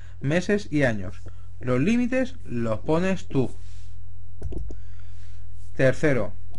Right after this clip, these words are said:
todo lo que es digno de hacerse bien es digno de hacerse imperfectamente al principio.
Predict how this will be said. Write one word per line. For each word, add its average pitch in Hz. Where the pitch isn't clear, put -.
todo 170
lo 156
que 139
es 131
digno 127
de 120
hacerse 131
bien 170
es 135
digno 143
de 127
hacerse 139
imperfectamente 135
al 139
principio. 131